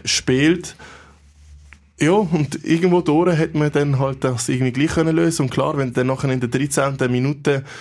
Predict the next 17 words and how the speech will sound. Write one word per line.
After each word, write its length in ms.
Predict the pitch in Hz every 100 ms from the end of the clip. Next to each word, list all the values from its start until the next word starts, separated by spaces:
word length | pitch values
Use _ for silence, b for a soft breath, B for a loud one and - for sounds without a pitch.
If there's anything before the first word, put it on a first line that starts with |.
| B
das 140 | B -
erste 300 | 131 131 135
Goal 320 | 127 139 151
bekommst, 640 | 143 - 143 147 139 - -
dann, 240 | 127 127
äh, 500 | 127 123 123 123 120
ja, 220 | 123 151
steht 280 | 147 147 135
eins 340 | 123 143 160
null, 260 | 156 160 156
dann 100 | 143
spielst 380 | 120 139 131 -
du 60 |
daheim 360 | 120 120 135 156
jetzt 280 | 156 151 151
aus 180 | 139 -
Genk-Sicht 600 | 143 143 143 - 147 -